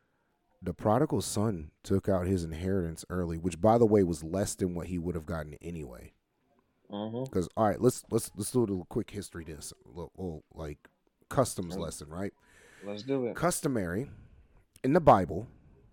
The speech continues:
Speaker 1: it teaches the fathers to leave an inheritance to his sons, right? The eldest son, um,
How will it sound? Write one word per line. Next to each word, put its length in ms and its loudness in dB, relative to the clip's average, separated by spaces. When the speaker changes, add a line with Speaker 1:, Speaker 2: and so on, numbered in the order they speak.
Speaker 1:
it 240 -2
teaches 840 2
the 300 2
fathers 640 6
to 140 -2
leave 360 2
an 100 0
inheritance 600 -2
to 100 -4
his 160 0
sons, 420 0
right? 240 2
The 240 -2
eldest 640 8
son, 580 0
um, 580 4